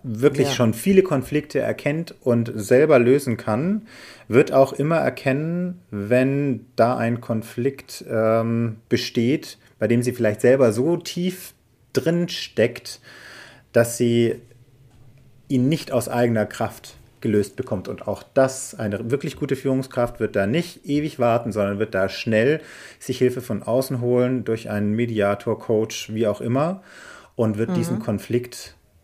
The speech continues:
Speaker 1: dann auch mit Hilfe von Dritten lösen.
Speaker 2: Ja, ganz genau. Ja, und was immer wichtig ist,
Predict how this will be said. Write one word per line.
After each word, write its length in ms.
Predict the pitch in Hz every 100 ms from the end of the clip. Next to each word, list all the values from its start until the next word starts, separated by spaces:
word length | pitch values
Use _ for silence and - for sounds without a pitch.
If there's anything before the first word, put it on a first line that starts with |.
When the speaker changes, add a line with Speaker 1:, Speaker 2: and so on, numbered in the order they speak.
| _ -
Speaker 1:
dann 160 | 107
auch 160 | 101 101
mit 140 | 107
Hilfe 320 | - 113 110 107
von 260 | - 98
Dritten 380 | 92 - - 87
lösen. 580 | 82 85 85 - 85 82 _ _ _ _ _ _ _ _ - - - - _ -
Speaker 2:
Ja, 340 | 214 156 147
ganz 380 | 147 170 185 -
genau. 600 | 214 190 156 139 135 147 - - - -
Ja, 200 | 226 254
und 140 | 240
was 220 | 247 262
immer 360 | - 240 240 202
wichtig 560 | 285 320 - 339 - -
ist, 500 | 247 262 - -